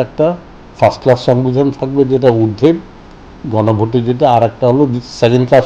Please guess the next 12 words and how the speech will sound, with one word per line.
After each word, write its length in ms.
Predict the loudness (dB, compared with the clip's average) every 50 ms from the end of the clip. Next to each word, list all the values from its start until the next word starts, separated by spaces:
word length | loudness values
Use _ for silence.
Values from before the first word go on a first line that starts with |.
| 2 0
সংবিধান 360 | 0 0 0 -2 -4 -6 -10 -10
থাকবে 260 | -12 -16 -18 -18 -20 -20 -20 -20 -20 -20 -20 -20 -20 -20 -20 -20 -18 -12 -8
যেটা 180 | -4 0 2 2 2 2
এখন 140 | 2 0 -2 0 2
সংবিধানে 440 | 0 2 2 0 2 2 2 2 0 -2 -4
আছে, 200 | -8 -12 -18 -20 -20 -20 -20 -20 -20 -14
তাই 120 | -12 -6 -4
তো? 60 | -4 -4 -6 -8 -14 -20 -20 -20 -20 -20 -20 -20 -16
তো 60 | -14 -8 -4 -2 -2
এইরকম 420 | 0 2 2 0 2 2 0 0 0 0 0 2 2 2
আজগুবি 520 | 0 0 -4 -2 -2 0 0 2 2 0 0 0 -2 -2
আইনি 280 | -2 -2 -2 0 -2 0